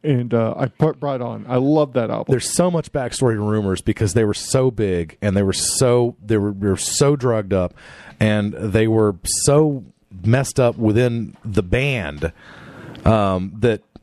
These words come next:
Speaker 2: if you ever get to hear a story, uh, see a, a documentary or whatever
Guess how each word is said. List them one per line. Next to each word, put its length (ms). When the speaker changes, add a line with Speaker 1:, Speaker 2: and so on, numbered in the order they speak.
Speaker 2:
if 320
you 100
ever 160
get 140
to 100
hear 180
a 40
story, 480
uh, 120
see 240
a, 40
a 240
documentary 600
or 60
whatever 420